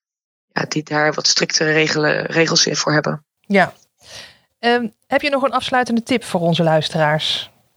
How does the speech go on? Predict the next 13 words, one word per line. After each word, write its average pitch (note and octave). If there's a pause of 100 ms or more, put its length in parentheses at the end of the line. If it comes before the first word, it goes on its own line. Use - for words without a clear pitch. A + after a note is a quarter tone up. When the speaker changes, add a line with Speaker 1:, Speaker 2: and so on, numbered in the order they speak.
(120)
Speaker 1:
Nou C#4+
ja, D4+
de C4
tip C4+
die B3+
wij, A#3+
eh, A3+
eigenlijk A3+
altijd A#3+
geven, A3+
ook G#3
vanuit, G3
eh, F#3+